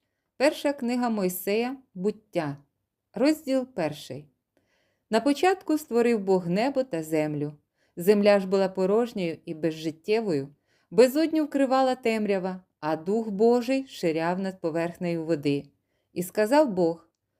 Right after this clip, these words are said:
«Нехай буде світло». І постало світло. Побачив Бог світло, що воно добре,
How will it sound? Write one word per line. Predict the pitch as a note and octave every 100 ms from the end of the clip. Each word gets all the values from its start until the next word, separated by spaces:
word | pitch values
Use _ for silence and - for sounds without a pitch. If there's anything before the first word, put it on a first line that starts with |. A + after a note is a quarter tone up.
| -
«Нехай | G3+ G#3+ E4+
буде | D4 D4+ C4
світло». | B3+ F3+ F#3+ F#3 E3 F3+ _ _ _ -
І | F3
постало | C#3+ C#3+ - F3+ A3+ A3
світло. | - D3+ D3+ D3+ C#3 C#3+ - _ _ -
Побачив | D3+ E3 G3 G#3 G#3
Бог | F3+ F#3
світло, | - - F#3 F3+ E3
що | - D#3+
воно | D3+ D#3 C#3
добре, | D3+ G3+ G3 F#3+